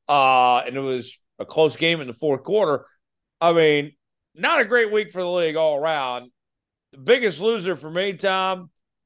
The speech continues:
I mean, Baylor seems like the easy answer, but Tech, I mean, lose a game you had no business losing,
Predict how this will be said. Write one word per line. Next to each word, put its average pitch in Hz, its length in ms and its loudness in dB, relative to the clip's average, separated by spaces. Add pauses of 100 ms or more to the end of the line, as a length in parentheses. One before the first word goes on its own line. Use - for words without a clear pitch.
(140)
I 165 140 0
mean, 160 340 -6 (260)
Baylor 208 400 0
seems 196 320 -12
like 170 200 -6
the 139 220 -12
easy 196 340 -2
answer, 196 340 -4
but 131 320 -4
Tech, 127 380 -2 (600)
I 147 140 2
mean, 143 340 -2 (540)
lose 170 320 2
a 165 60 -4
game 147 280 -2
you 131 100 -2
had 117 140 -2
no 151 300 2
business 139 540 -6
losing, 98 380 -10